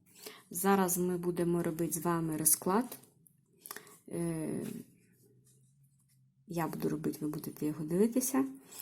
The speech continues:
На серпень місяць, е, ситуація на півдні нашої країни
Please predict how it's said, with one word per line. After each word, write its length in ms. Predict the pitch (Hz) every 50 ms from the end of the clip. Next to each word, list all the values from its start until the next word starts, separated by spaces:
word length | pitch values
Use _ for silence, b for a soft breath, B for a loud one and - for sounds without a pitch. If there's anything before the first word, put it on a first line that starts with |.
| B B B B B B B B
На 320 | - 165 175 180 180 170 165
серпень 600 | - - - 180 180 185 - 170 160 156 156 160
місяць, 720 | 160 165 170 - - 233 233 233 233 - - - - - - - -
е, 80 | 156 156
ситуація 840 | - - - 170 - - 170 160 156 151 - - - 160 151 151
на 140 | 151 151 151
півдні 640 | 151 151 - 156 151 143 147 160 156 151 151 147 147 - - - _ _ _ _ -
нашої 420 | 160 156 151 - - - 151 147
країни 640 | 147 - - 151 147 147 151 151 156 170 196 240